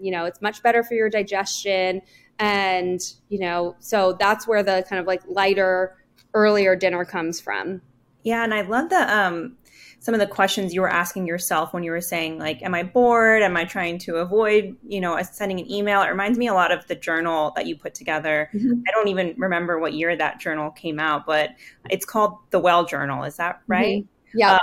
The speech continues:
Speaker 2: Um, I loved it. I found it, I think, at a store or somewhere. Maybe I was at Goop or something, and I saw it, and I picked it up.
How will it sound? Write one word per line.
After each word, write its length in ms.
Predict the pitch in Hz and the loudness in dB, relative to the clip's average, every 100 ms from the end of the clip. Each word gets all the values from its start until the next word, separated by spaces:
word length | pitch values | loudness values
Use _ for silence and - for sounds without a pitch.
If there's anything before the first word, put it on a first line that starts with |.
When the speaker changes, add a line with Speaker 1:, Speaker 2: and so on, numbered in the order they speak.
| - | 2
Speaker 2:
Um, 160 | 254 - | -4 4
I 120 | 240 | 6
loved 300 | 202 185 185 | 8 6 6
it. 160 | 196 - | 4 4
I 100 | 185 | -2
found 340 | - 208 214 | 0 2 4
it, 80 | 214 | 2
I 100 | 185 | 0
think, 200 | - 190 | -2 -4
at 80 | 165 | -4
a 60 | |
store 640 | - - - 196 180 180 170 | -6 -10 -6 -2 2 2 2
or 40 | |
somewhere. 560 | - 208 202 170 151 156 | 0 -2 -2 -2 -2 -2
Maybe 240 | 180 196 | -2 0
I 80 | 185 | 2
was 120 | 185 | 2
at 160 | 160 139 | -2 -4
Goop 260 | 170 165 | -4 -2
or 120 | 160 175 | 0 -2
something, 480 | 160 156 151 147 | -4 -6 -6 -6
and 100 | 147 | -6
I 60 | 156 | -8
saw 320 | 180 160 151 | -4 -2 -2
it, 80 | 151 | -2
and 100 | 139 | -4
I 60 | 151 | -6
picked 300 | - 190 190 | -8 -8 -4
it 80 | |
up. 340 | 151 151 151 | 0 0 0